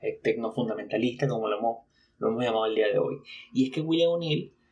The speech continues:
es como dice Jeff, o sea, más adelante seguramente tendremos un, un episodio en el cual ha-, hagamos como una especie de, de,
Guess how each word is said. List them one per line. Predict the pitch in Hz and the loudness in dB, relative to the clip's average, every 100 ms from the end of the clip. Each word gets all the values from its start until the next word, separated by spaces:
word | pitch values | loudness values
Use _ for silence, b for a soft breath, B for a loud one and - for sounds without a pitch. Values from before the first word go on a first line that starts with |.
| _ _ _ _ | _ _ _ _
es | - - | -10 0
como | 127 | 2
dice | 123 117 | 4 4
Jeff, | 110 - | 4 2
o | - | 0
sea, | - - - _ - - _ - | 0 0 -4 _ -20 -20 _ -6
más | - 143 | 2 4
adelante | 156 147 147 | 6 4 2
seguramente | - 127 131 135 143 | 0 2 4 4 2
tendremos | 131 117 120 127 | 2 2 2 4
un, | 131 123 120 | 2 2 -2
un | 120 | 0
episodio | 127 127 - 120 117 131 | 0 0 -2 0 2 2
en | 117 | 2
el | 104 | 0
cual | 110 107 120 117 B B B _ | 2 2 0 -2 B B B _
ha-, | - 113 110 101 | -2 0 2 2
hagamos | 107 110 127 | 2 2 0
como | 143 123 | 2 0
una | - | 2
especie | - - 127 | 0 2 4
de, | 113 - | 4 2
de, | 95 107 101 - | 2 2 2 -2